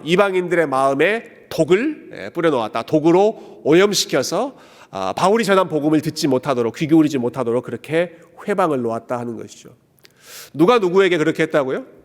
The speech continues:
유대인이 이방인의 마음을 선동했다. 여러분, 원래 유대인들은, 아, 이방인들을 무시했던 사람들입니다. 이방인들 상종하려고 하지 않았던 사람들입니다.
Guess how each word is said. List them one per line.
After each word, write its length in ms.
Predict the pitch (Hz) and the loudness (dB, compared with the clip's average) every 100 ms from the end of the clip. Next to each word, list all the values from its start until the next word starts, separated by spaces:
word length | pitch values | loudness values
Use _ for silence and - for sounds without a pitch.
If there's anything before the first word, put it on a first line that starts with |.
| _ _ _ _ | _ _ _ _
유대인이 880 | 117 123 143 143 143 247 277 - - - _ | -6 2 2 2 2 0 -2 -6 -20 -20 _
이방인의 520 | - 151 156 143 139 135 | -2 2 2 0 -2 -2
마음을 300 | 117 113 117 | -2 -2 -4
선동했다. 760 | 147 135 117 101 - 92 87 _ _ _ _ _ _ _ _ _ _ _ _ - - - | -6 -6 -8 -10 -18 -20 -20 _ _ _ _ _ _ _ _ _ _ _ _ -20 -20 -2
여러분, 240 | - 175 190 | 2 4 4
원래 300 | 151 170 185 | 4 4 2
유대인들은, 840 | 151 170 175 151 147 175 117 - - - _ _ _ - | 2 4 4 2 2 2 0 -10 -20 -20 _ _ _ -16
아, 160 | 104 107 | -12 -2
이방인들을 480 | 165 196 180 175 156 | 0 2 2 0 0
무시했던 460 | 151 165 180 160 | 0 0 0 0
사람들입니다. 840 | 139 127 123 110 107 107 - 90 - _ _ _ _ | -2 -2 -4 -6 -10 -12 -16 -20 -20 _ _ _ _
이방인들 420 | - 165 190 175 175 | 0 2 2 2 0
상종하려고 680 | - 240 226 202 180 151 | 0 2 2 2 0 0
하지 200 | 151 151 | 0 0
않았던 280 | 139 135 135 | 0 0 -2
사람들입니다. 800 | 127 127 117 107 104 - - - | -2 -2 -4 -8 -12 -16 -20 -20